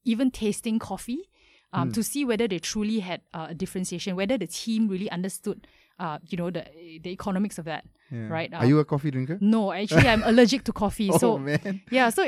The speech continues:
Speaker 1: it was a very, it was a very difficult three months lah, and I'll explain why a little bit later, right? Um, so yeah, basically talking to the coffee tasters and understanding that, you know, there are many tastes
Speaker 2: Hmm.
Speaker 1: in coffee,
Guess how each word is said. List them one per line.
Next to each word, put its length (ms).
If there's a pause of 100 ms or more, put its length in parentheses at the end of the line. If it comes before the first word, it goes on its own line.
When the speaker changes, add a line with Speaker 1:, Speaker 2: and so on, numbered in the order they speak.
(100)
Speaker 1:
it 80
was 200
a 60
very, 420
it 80
was 140
a 60
very 180
difficult 580
three 460
months 340
lah, 100
and 120
I'll 140
explain 320
why 260
a 40
little 160
bit 120
later, 300
right? 160 (420)
Um, 380
so 180
yeah, 180
basically 300
talking 480
to 380
the 320
coffee 300
tasters 680
and 140
understanding 560
that, 180
you 80
know, 100
there 120
are 160
many 140
tastes 600
Speaker 2:
Hmm. 200
Speaker 1:
in 100
coffee, 320